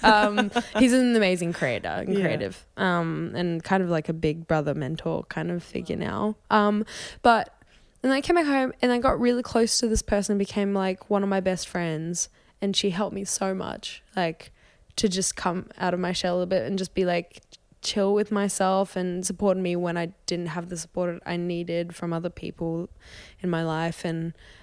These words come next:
Speaker 1: um, was always there. And I just laughed so much with her. And then the housemate that moved into the house, like, a month after I moved in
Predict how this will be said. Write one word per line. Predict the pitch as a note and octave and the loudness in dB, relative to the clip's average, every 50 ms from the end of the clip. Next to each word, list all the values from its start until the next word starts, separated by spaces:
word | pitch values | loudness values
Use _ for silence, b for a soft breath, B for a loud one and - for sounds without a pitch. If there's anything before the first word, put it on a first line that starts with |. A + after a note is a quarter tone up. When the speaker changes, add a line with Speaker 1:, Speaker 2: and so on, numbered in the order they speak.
| B B | B B
Speaker 1:
um, | F3+ F3+ E3+ E3 F3 | -2 0 0 0 0
was | F3+ F3 | 0 2
always | G3 F#3+ F#3+ F#3+ F3+ | 4 4 4 2 0
there. | F#3 F3+ F3+ F3 E3+ E3 E3 E3 E3+ E3 - | -2 0 2 4 4 6 6 6 4 4 2
And | - F3 F3 | 0 -2 -2
I | D#3 | -2
just | E3 E3 D#3+ F#3 | -2 -4 -2 2
laughed | G3 G#3+ G#3+ G#3 G3+ F#3 F3+ - - - | 4 6 6 6 6 4 2 -2 -4 -6
so | - - G#3+ G3+ G#3 G3+ | -2 0 2 2 2 2
much | G3+ G3 F#3+ - | 0 0 -2 -4
with | - F3+ | -6 -4
her. | G3 G3 F#3 F3+ F3 E3+ E3 - | -2 0 0 0 0 0 -2 -2
And | - A3 A3 A3 | 0 0 2 2
then | A#3 A#3+ A#3+ | 2 2 0
the | A3+ A#3+ | 0 -2
housemate | G#3+ G3+ A3 A3 B3+ - - - C4 B3 A#3 A#3 | 0 0 0 0 0 0 -2 -2 -2 -2 0 0
that | A3+ F3+ F#3+ | -2 -2 0
moved | G#3 G#3 G#3 G#3 G3 - | 2 2 2 2 2 0
into | G#3 G3+ G3+ G3 - G3+ | 0 0 0 0 -2 0
the | F#3+ F#3 | 0 0
house, | F3 E3+ F3+ F#3 - - | 0 0 0 0 0 -2
like, | F3+ - | -4 -2
a | |
month | F#3+ F#3 F#3 F#3 F3 F#3 | -2 0 -2 -2 -2 -2
after | F3 F3+ - G#3 | -4 -2 -2 -2
I | G3 | 0
moved | F#3+ F#3+ F#3+ F3+ E3 | 0 0 -2 0 -2
in | G3+ F#3+ F3+ F#3 F3+ | -2 0 0 -2 -4